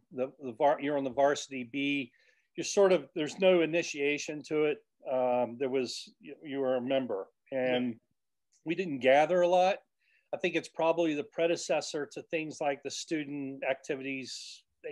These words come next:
Speaker 1: S A A C or whatever they call it now, but every campus probably had a varsity club that ended up being something that you could form into something a little more formal these days. But Varsity B was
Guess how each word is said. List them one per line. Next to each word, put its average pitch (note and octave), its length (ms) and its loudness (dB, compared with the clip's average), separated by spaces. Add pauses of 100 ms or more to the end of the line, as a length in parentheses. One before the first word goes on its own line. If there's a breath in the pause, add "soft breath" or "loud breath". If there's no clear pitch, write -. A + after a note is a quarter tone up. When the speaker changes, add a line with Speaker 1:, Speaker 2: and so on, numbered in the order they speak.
(200)
Speaker 1:
S C#3 200 -2
A C3+ 160 -2
A C3+ 160 -2
C C#3 460 -6
or C3+ 40 -2
whatever B2+ 280 -2
they B2 80 -6
call C3+ 280 -2
it - 60 -6 (460)
now, D3 300 4
but B2+ 260 4 (320)
every D#3 220 0
campus C#3+ 460 -4
probably C3+ 300 0
had C3 200 0
a C3 40 0
varsity B2+ 580 -2
club B2 340 -2 (480)
that C3 160 -4
ended C#3+ 280 0
up C3+ 220 2
being C3 380 -2
something B2+ 420 -4
that A#2+ 220 -8
you C3 80 -14
could A#2 180 -8
form C#3 340 -4
into B2 260 -4
something B2+ 380 -8
a - 20 -8
little B2 120 0
more B2 240 -6 (140)
formal B2+ 500 -4 (420)
these C#3+ 240 -4
days. A2+ 360 -2
But C#3 180 -4
Varsity F3 400 2
B D3+ 320 0
was B2+ 480 -4